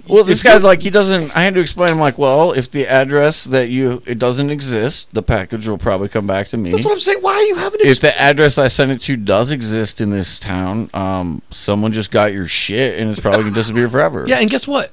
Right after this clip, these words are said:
Speaker 2: Um, tough shit, dude. This is what happens when you fuck up and you don't, you don't pay attention to what you're doing and you spend money. Eh,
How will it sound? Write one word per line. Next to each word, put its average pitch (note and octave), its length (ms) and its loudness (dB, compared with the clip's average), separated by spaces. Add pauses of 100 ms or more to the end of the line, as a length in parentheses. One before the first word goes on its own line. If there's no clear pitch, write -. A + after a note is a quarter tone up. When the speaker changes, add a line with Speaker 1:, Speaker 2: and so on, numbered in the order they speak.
Speaker 2:
Um, G3 360 -2 (360)
tough D4 240 2
shit, C#4 380 -2
dude. F3 380 -4
This B3+ 180 0
is D#4 80 -4
what B3 140 -4
happens F3+ 500 -4 (180)
when D#3+ 220 0
you F3+ 460 0
fuck D#3 380 2
up B3 340 2 (520)
and D#3+ 140 0
you E3 80 2
don't, F3+ 260 4
you - 80 2
don't D3 160 0
pay C#3 120 0
attention C3 340 -2
to B2+ 40 -2
what B2+ 60 -4
you're C#3 100 -6
doing G#3 200 2
and G3 80 0
you D#3 60 -2
spend C#3+ 260 -2
money. B2+ 340 -2
Eh, A4+ 300 -4